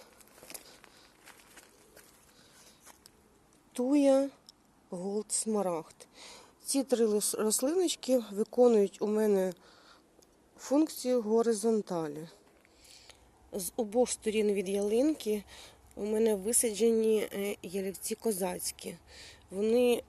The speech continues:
виконують функцію об'єму. Ну і спіреї так само. А ось уже ялівець Old Gold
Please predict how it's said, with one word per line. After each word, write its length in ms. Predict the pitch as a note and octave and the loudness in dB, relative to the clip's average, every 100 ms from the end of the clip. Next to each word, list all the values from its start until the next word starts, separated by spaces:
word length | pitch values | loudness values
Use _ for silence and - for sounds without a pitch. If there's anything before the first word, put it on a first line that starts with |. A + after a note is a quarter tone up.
| - | -12
виконують 840 | G3 G3+ - A3 A3 G#3+ G3+ G3+ - - - | -12 -12 -6 0 2 2 0 -6 -16 -20 -20
функцію 800 | - A3 A3 - - G#3 G3+ G3 - - - - | -4 -2 -2 -4 -4 -2 -2 -4 -10 -20 -20 -10
об'єму. 600 | G3+ F3 E3 E3 D3 D3+ - - - - - - - - | -6 -4 -4 -4 -4 -12 -18 -20 -20 -20 -20 -20 -12 -4
Ну 380 | D#4+ A#3 G3+ | 0 0 -2
і 60 | F#3 | -6
спіреї 520 | - - A3 B3+ C4+ | -8 -8 -4 -2 -2
так 260 | C4 B3 - | -2 -6 -6
само. 500 | - B3 A#3+ A#3+ A3+ - - - - - | -2 0 2 0 -2 -6 -20 -20 -20 -6
А 280 | - G#3 G#3 | 2 4 6
ось 360 | A3 A3+ G#3+ - | 6 2 0 -2
уже 520 | A3 G3 A3 A3 A3 - - - - - - - - - - - - - | -2 0 2 4 2 -4 -20 -20 -20 -20 -20 -20 -20 -20 -20 -20 -20 -4
ялівець 920 | A3+ G#3+ G#3+ G3+ G#3+ G#3 F#3+ - - - - - - - - - - - - | 0 2 2 -2 0 0 -2 -4 -6 -6 -18 -20 -20 -20 -20 -20 -20 -20 -10
Old 400 | G#3 G3 F#3+ F#3 - - F3 | -8 -6 -6 -10 -14 -20 -8
Gold 520 | G#3+ D4+ G4+ G4+ - | -2 0 2 0 -4